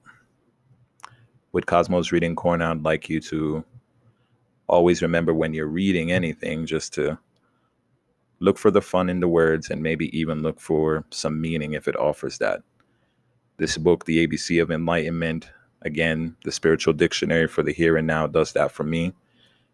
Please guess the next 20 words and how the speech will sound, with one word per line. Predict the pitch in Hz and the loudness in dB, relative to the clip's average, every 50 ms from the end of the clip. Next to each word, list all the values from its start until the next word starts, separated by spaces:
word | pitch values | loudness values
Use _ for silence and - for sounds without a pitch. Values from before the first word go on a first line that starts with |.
| _ - | _ -12
It's | - - - | -8 -4 -4
a | 78 | -2
favorite | - - 85 80 78 76 | 2 2 2 2 2 2
book | - 82 - - | 0 0 0 0
of | 78 - - | -4 -2 -2
mine. | 80 85 85 87 87 92 107 - _ _ _ _ _ - _ _ | 0 0 2 0 0 -2 -4 -10 _ _ _ _ _ -20 _ _
If | - - - - | -6 -6 -2 0
you | 85 85 | 0 0
have | 80 80 80 82 82 | 2 2 0 0 0
a | 80 | -2
favorite | - - 85 80 80 80 71 | 0 2 2 2 2 0 2
book, | 80 87 85 - | 2 2 2 4
I'd | - - - - | 2 0 0 2
love | 80 80 80 | 2 2 2
to | - 78 | 2 -2
hear | 73 82 85 80 | 0 0 0 2
about | 78 76 76 76 73 - | 2 2 0 0 0 -2
it. | 80 82 - - _ _ _ _ _ _ _ _ _ _ _ _ _ _ _ _ _ _ _ _ _ _ _ - | -4 -8 -8 -14 _ _ _ _ _ _ _ _ _ _ _ _ _ _ _ _ _ _ _ _ _ _ _ -10
All | - - - | -6 -4 -2
right. | 65 60 - | -2 -2 -4